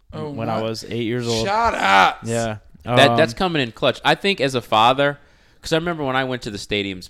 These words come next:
Speaker 3: my dad w-, would always go, I cut you off.
Speaker 2: It's fine. No, no. Tell your story, and I'll
Speaker 3: My,
Speaker 2: keep going.
Speaker 3: my dad was just like, "I'm not buying you a jersey till you get older, because, like, if I give you now, you, you grow out of it." So did he buy it for you?
Speaker 2: He,
Speaker 3: Like
Speaker 2: no, he bought it for himself, 'cause my dad was, like, single, and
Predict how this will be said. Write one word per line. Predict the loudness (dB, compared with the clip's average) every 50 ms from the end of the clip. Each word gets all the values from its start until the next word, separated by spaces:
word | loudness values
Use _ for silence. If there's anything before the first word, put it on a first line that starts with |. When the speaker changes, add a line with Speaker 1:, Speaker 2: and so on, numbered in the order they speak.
| -14 -10
Speaker 3:
my | -10 -8
dad | -4 -4 -4 -2 -4 -6 -8 -16 _ _ _ -20 -20 -20 -20 -20 -20
w-, | -20 -20 -20 -20 -20 _ -20 _ _ _ _ _ _
would | -10 -6 -2 0
always | 0 0 0 -2 -4
go, | -6 -8 -6
I | -4 -4 -4 -4
cut | -6 -10 -8 -6
you | -6 -6
off. | -6 -8 -10 -16 _ -8
Speaker 2:
It's | -8 -2 0
fine. | 0 2 2
No, | 2 0 0
no. | 0 -2 -4 -8 _ _
Tell | 0 0 0
your |
story, | 2 2 2 2 2
and | 2 0
I'll | 0
Speaker 3:
My, | 2 2 2
Speaker 2:
keep | 2
going. | 0 -2 -2 -4 -8 -14 -16 -8
Speaker 3:
my | -2 0 0 0
dad | 2 2 2 2
was | 2 0 -2 -4
just | -8 -6 -2 -2
like, | -2 -2 -2 -2
"I'm | -4 -2
not | 0 0 0 0
buying | 0 0 0 -2 -2
you | -4 -6
a | -4
jersey | -2 -2 -2 -2 -4
till | -8 -10 -8
you | -6 -6
get | -4 -2
older, | -2 -2 -2 -2 -4 -6 -6
because, | -8 -10 -8 -6 -6 -6 -6
like, | -8 -8 -8 -8 -10 -12
if | -10 -10
I | -10
give | -8 -8 -10 -10 -8
you | -10 -10
now, | -10 -10 -12 -10 -12 -12
you, | -12 -16 -18 _ -18
you | -16
grow | -12 -10 -8 -6
out | -6 -6 -8
of | -8 -10
it." | -12 -12 -8
So | -8 -6
did | -6 -4 -6
he | -6
buy | -4 -2 0 0 0 0
it | -2 -4
for | -6 -8 -8
you? | -4 0 2
Speaker 2:
He, | 2 4
Speaker 3:
Like | 4 4
Speaker 2:
no, | 6 6
he | 6 6
bought | 6 6 6 6
it | 6
for | 2 0
himself, | -4 -4 -2 -2 0 0 0 -2 -6 -8
'cause | -10 -8 -6
my | -4 -2
dad | 0 0 2 2 2 0
was, | -2 -4
like, | -6 -8 -8
single, | -8 -8 -6 -4 -2 -2 -2 -4 -6 -10 -18 -20 _ -10
and | -8 -8 -6 -6 -8 -10 -10 -14